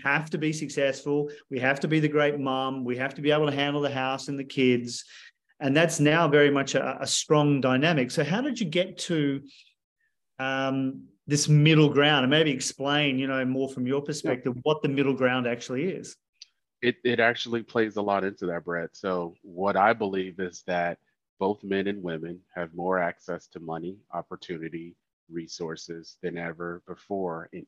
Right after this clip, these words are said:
Speaker 2: any time in our history. Yet we have poor relationship outcomes more
Speaker 1: Yes.
Speaker 2: than any other time in our history. I don't think that's by accident. We have now four generations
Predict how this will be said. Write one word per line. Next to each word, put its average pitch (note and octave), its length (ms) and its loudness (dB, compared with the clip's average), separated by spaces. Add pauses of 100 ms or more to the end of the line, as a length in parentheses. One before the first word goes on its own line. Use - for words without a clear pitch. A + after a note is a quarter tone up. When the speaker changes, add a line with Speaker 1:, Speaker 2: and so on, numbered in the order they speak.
Speaker 2:
any A2+ 300 -4
time F2+ 400 -4
in E2 140 -10
our D2 100 -8
history. - 540 -14 (400)
Yet F2+ 280 -4
we F2+ 120 -18
have F2+ 260 -2 (180)
poor G#2+ 400 -2
relationship F#2 880 -8
outcomes - 680 -14 (280)
more A2 360 4
Speaker 1:
Yes. F#2+ 60 -4
Speaker 2:
than F#2 140 -4
any F2+ 220 -4
other E2+ 180 -6
time E2+ 320 -6
in D#2+ 80 -10
our D2+ 140 -8
history. - 500 -14 (340)
I F#2+ 80 0
don't G#2 220 -4
think G2 220 -8
that's F2 180 -6
by E2 200 -2
accident. - 520 -8 (480)
We G#2+ 140 -6
have F#2 340 -2
now E2 320 -4 (240)
four A2 240 0
generations A2 880 -6